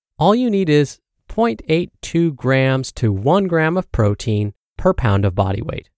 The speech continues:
This means a one hundred sixty pound person needs one hundred and thirty-one to one hundred sixty grams of protein per day.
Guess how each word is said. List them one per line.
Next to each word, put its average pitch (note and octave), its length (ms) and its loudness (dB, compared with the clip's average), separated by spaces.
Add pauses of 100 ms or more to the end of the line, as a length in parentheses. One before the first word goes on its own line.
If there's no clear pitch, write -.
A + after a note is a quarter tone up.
(540)
This A3+ 200 0
means D#3 300 0 (100)
a A2+ 100 2
one C#3+ 200 2
hundred G3+ 240 0
sixty - 380 -6
pound C#3+ 320 0
person A#2+ 480 -4
needs A#2 280 0 (320)
one G#3 260 2
hundred F#3 280 0
and D3+ 140 -2
thirty-one C3+ 680 0 (160)
to D#3+ 120 -4
one G3 200 0
hundred E3+ 220 2
sixty - 320 -4
grams A#2 300 2
of A2+ 80 -4
protein G#2 440 0
per G2+ 180 0
day. F#2+ 220 -4